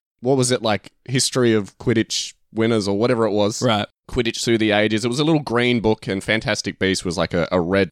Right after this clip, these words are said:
Speaker 1: tiny little book, maybe, maybe, like, fifty pages in the whole thing.
Speaker 2: They're gonna build five movies off.
Speaker 1: So they officially call it a textbook, though. I don't think it's quite big enough to be a textbook, but there's text in it,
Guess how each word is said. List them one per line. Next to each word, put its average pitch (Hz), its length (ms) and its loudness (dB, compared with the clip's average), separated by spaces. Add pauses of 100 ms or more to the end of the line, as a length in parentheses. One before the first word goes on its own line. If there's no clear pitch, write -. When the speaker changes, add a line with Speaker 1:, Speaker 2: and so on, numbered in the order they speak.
Speaker 1:
tiny 120 300 0
little 92 180 0
book, 85 260 -2
maybe, 107 320 -2
maybe, 165 280 0
like, 127 160 -2
fifty - 360 -6
pages 90 440 0
in 90 80 -2
the 80 100 0
whole 92 180 2
thing. 82 280 -4
Speaker 2:
They're 113 100 -6
gonna 139 220 -2
build 147 320 0
five 254 500 0
movies 170 380 -2
off. 92 340 -8
Speaker 1:
So 156 300 0
they 151 260 0
officially 208 440 -2
call 175 200 0
it 139 100 0
a 120 80 0
textbook, - 680 -6
though. 98 160 0
I 92 100 0
don't 147 180 0
think 143 140 2
it's 117 80 -2
quite - 360 -2
big 117 160 2
enough 104 240 0
to - 80 -10
be 85 100 -4
a 82 40 0
textbook, - 400 -4
but 139 160 0
there's 135 160 0
text - 380 -6
in 113 100 2
it, 110 160 -2